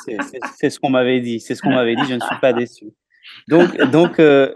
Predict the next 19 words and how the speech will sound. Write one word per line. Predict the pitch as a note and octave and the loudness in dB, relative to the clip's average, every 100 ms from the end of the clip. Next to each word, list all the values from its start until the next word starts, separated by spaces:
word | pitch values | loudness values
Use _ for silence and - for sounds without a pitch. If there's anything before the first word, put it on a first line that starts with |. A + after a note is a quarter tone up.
| _ - | _ -14
si, | - D3+ | -8 -8
si, | - - | -10 -12
si | - | -10
tu | E3 | -2
veux, | G#3 | 0
pour | B3+ G#3 | 2 2
moi, | |
c'est | G#3+ F3 | 2 0
une | B2+ | 0
question, | C3+ - - B2+ B2 G#2+ | -2 -6 -10 -10 -8 -6
euh, | F#2+ | -6
avant | - A#2 A#2+ | -4 -4 -6
tout | - D3+ | -6 -8
très, | D3 - A#2 G#2+ F#2+ | -8 -8 -4 -2 -2
très | - A2+ G2+ | -4 -6 -4
intime | A#2+ B2 - F#3 D#3+ | -4 -6 -4 -4 -4
qui | - A2+ | -4 -2
est | G2+ | 0
liée | G2 A2 A#2 A2 | -2 -2 0 -2